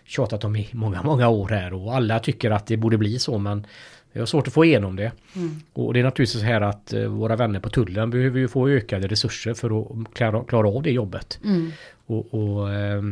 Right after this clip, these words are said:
Speaker 1: vi hoppas att de ska få det, eh, så att det blir bättre. Mer kontroller utåt, ut ur landet då.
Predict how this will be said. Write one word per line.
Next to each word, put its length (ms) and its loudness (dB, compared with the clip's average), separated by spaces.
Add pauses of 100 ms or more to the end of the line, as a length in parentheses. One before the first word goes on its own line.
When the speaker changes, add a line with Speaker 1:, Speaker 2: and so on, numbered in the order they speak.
(160)
Speaker 1:
vi 100 -2
hoppas 300 0
att 120 -4
de 300 -2 (120)
ska 180 -6
få 220 -4
det, 140 -8 (320)
eh, 280 -8
så 120 -8
att 100 -8
det 80 -6
blir 240 -4 (160)
bättre. 380 -6 (680)
Mer 140 0
kontroller 420 -4
utåt, 600 -8
ut 240 -8
ur 40 -4
landet 300 -6
då. 160 -8